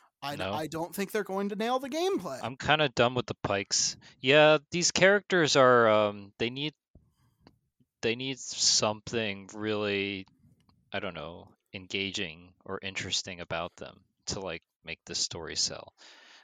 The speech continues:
Speaker 2: And they haven't
Speaker 1: I think,
Speaker 2: really
Speaker 1: yeah.
Speaker 2: marketed on that, but maybe they're trying to hide it or save it.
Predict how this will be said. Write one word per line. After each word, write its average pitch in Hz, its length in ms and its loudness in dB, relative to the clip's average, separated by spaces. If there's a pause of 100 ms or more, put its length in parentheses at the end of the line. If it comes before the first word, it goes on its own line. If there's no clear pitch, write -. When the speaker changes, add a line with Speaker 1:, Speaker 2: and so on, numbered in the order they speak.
(140)
Speaker 2:
And 90 380 -10 (280)
they 113 120 0
haven't 135 200 4
Speaker 1:
I - 40 2
think, 120 120 0
Speaker 2:
really 107 320 0 (400)
Speaker 1:
yeah. 208 140 2
Speaker 2:
marketed 139 340 0
on 135 140 -2
that, 143 240 -2
but 117 100 -4
maybe 127 220 0
they're 110 320 0
trying 95 260 -6
to 90 80 -10
hide 87 320 -8
it 90 160 -8 (160)
or 95 140 -6
save 92 340 -4
it. 85 100 -14